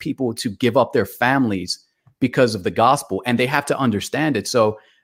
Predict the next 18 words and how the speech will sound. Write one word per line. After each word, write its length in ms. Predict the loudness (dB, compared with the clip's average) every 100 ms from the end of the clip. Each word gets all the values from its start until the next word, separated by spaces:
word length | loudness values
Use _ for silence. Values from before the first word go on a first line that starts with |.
| -2
that's 340 | 2 2 2
what's 160 | 0 0
keeping 420 | -2 -4 0 0
people 340 | 0 -4 -4
in 200 | -2 0
there, 160 | 2 2
is 120 | 2
that 120 | 0
they're 140 | 0 -2
part 260 | 2 2
of 80 | 2
this, 160 | -2 -6 -10 _ _ _
this 160 | -4 -2
community 560 | 0 4 6 6 4 2
that 160 | 0
shows 260 | 2 0 0
them 160 | -2
love, 380 | 2 4 4 2